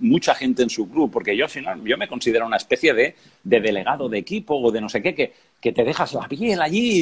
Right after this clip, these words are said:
y, y luego te pregunta y dices, "¿Tú por qué me temes?". "Ay, tío, porque me encanta esto", y yo qué sé, ¿no? Y no piensas. Bueno, pues yo sí igual, ¿eh? No te,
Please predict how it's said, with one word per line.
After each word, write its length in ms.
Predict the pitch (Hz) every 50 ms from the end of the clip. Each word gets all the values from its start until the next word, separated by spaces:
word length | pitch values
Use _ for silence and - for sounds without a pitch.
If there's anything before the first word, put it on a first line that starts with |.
| 151 151 139
y, 60 | 127
y 20 |
luego 180 | 135 180 220 220
te 100 | 156 120
pregunta 280 | 110 117 143 185 208 175
y 100 | 120 104
dices, 180 | 110 113 104 -
"¿Tú 80 | 190
por 160 | - - - -
qué 100 | 165 139
me 120 | 127 123
temes?". 320 | - 143 135 131 127 - - _ _ _ _ _ -
"Ay, 160 | 131 151 151
tío, 320 | 120 - 135 160 160 123
porque 200 | 110 127 101 117 113
me 100 | 113 110
encanta 400 | 95 - 139 156 135 - - 135
esto", 240 | 139 - - 113 98
y 100 | 95 92
yo 140 | 127 143
qué 100 | - 123
sé, 240 | - - 123 107 95
¿no? 160 | 110 170 233 127
Y 140 | 123 120 117
no 160 | 127 147 123
piensas. 520 | 104 127 123 104 95 - - 85 80 - -
Bueno, 200 | 156 156 131 110
pues 160 | 131 131 123
yo 80 | 208 226
sí 160 | - - 120
igual, 420 | 101 95 104 - - 87 80 117
¿eh? 100 | 170 196
No 140 | 131 117 107
te, 100 | - 131